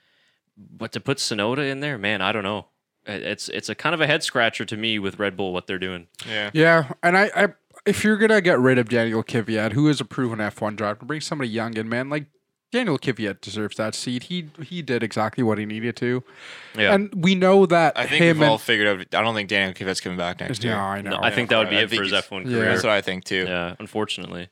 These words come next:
Speaker 3: You can't
Speaker 2: It'd be
Speaker 3: come
Speaker 2: interesting
Speaker 3: back.
Speaker 2: where he goes, though.
Speaker 3: Yeah. Yeah, you never know.
Speaker 1: Yeah, I mean, he could go into sort of a reserve driver role. Um, uh, you know, not sure if he was gonna go into sports cars or anything like that, but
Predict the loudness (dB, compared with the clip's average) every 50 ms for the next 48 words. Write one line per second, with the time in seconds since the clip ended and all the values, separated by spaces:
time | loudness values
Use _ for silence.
0 | _ -10 -8 -8 -8 -6 -6 -4 -4 -4 -2 -2 0 0 0 0 0 0 0 0
1 | 0 0 0 0 -2 -4 -4 -8 -10 -10 -8 -6 -6 -4 -6 -8 _ _ _ _
2 | _ _ _ _ _ _ _ _ _ _ -10 -10 -8 -8 -8 -8 -8 -6 -6 -6
3 | -8 -8 -10 _ _ _ _ _ _ _ _ _ _ _ _ _ _ _ _ _
4 | _ _ _ _ -2 2 4 4 4 4 2 2 0 0 0 0 -2 0 2 2
5 | 2 2 2 0 0 -2 -2 -2 -2 -2 0 0 0 0 0 0 0 -2 -2 -2
6 | 0 0 0 0 -2 -2 0 2 4 4 2 2 0 0 0 0 2 2 2 2
7 | 2 0 0 -2 -6 -12 -10 -8 -6 -4 -2 -2 -2 -4 -4 -8 -10 -12 -14 -16
8 | -18 _ _ _ _ _ _ _ _ _ _ _ _ _ _ _ -12 -10 -8 -8
9 | -8 -8 -10 -10 -8 -6 -6 -4 -4 -4 -6 -6 -8 -8 -8 -8 -8 -8 -6 -8
10 | -8 -6 -6 -4 -4 -6 -4 -6 -6 -8 -6 -6 -8 -8 -8 -6 -4 -4 -4 -4
11 | -6 -8 -8 -8 -8 -10 -10 -8 -8 -8 -4 -2 0 0 0 0 0 0 0 0
12 | 0